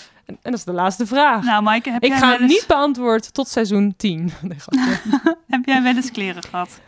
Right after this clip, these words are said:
Speaker 1: Ehm, ja, maar het is meer uitzondering dan regel dat je kleding krijgt. Maar
Speaker 2: Ja.
Speaker 1: ik heb wel een paar keer een, eh, tas, kleine,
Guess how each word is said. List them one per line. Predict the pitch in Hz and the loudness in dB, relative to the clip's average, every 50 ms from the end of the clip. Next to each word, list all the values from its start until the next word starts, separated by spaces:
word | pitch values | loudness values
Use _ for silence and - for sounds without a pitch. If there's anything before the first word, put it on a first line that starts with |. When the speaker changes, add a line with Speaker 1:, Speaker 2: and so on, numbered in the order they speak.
| - - - - | -20 -20 -12 -4
Speaker 1:
Ehm, | - 262 269 262 254 254 247 240 | -2 0 2 4 4 4 2 2
ja, | - 247 240 254 285 339 | 2 2 2 2 2 2
maar | 381 349 | 2 0
het | 339 269 | 0 -2
is | 311 262 | -2 0
meer | 269 311 311 | 0 0 2
uitzondering | - - 302 311 - - 302 277 277 262 269 254 247 240 240 - - 226 | 2 0 -2 -2 -2 0 0 0 2 2 2 0 0 0 0 -2 -4 -4
dan | 208 214 208 208 208 | -2 0 0 0 -2
regel | - 190 - 196 190 180 175 - - 175 | -4 -6 -6 -4 -4 -4 -4 -6 -6 -8
dat | 175 180 - | -8 -8 -12
je | - | -14
kleding | - - 190 185 190 190 208 214 | -10 -6 -4 -4 -2 -2 -4 -4
krijgt. | - 226 220 240 330 370 - - | -2 -2 -2 -2 -2 -4 -6 -6
Maar | - 220 | -2 0
Speaker 2:
Ja. | 220 220 | 2 2
Speaker 1:
ik | 220 | 2
heb | 233 | 2
wel | 214 226 233 233 | 2 2 2 2
een | 226 233 220 | 2 2 0
paar | - 233 214 214 214 | 2 2 2 2 0
keer | - - 226 220 214 208 202 - | -2 -2 -2 -2 0 0 0 -2
een, | - 202 208 202 | -2 -4 -4 -4
eh, | - - 196 196 196 190 190 202 - _ _ _ _ _ _ _ | -6 -6 -6 -6 -6 -6 -6 -8 -8 _ _ _ _ _ _ _
tas, | - - 277 269 262 254 262 - - - | -6 -4 -2 -2 -2 -2 -4 -6 -10 -6
kleine, | - 269 262 269 277 269 247 - - - | -2 0 2 2 2 2 0 -2 -4 -12